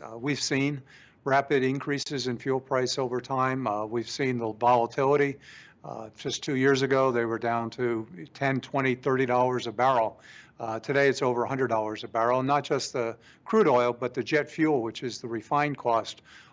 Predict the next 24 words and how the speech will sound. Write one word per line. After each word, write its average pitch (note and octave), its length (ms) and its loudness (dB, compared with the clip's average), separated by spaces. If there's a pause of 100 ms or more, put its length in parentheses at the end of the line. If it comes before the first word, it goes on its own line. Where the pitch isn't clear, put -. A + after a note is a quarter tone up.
of C3 140 -2
the B2+ 80 -6
product A#2+ 520 0
in A#2 100 -8
places B2+ 440 -2
like A#2 180 -4
the B2+ 100 -6
New A#2 140 -2
York A#2+ 280 0
Harbor, A#2 440 0 (500)
have C3 500 -2
gotten C3 320 0
between C3 420 -6
five C#3 460 2
and A#2+ 100 -4
seven C3+ 380 -2
dollars A#2+ 380 2
a A2+ 60 -6
gallon. B2 460 -2 (540)
Uh, A#2 220 -16
so D#3+ 360 4
it's, D#3 260 0
it's, E3 300 -2
it's D#3 400 -4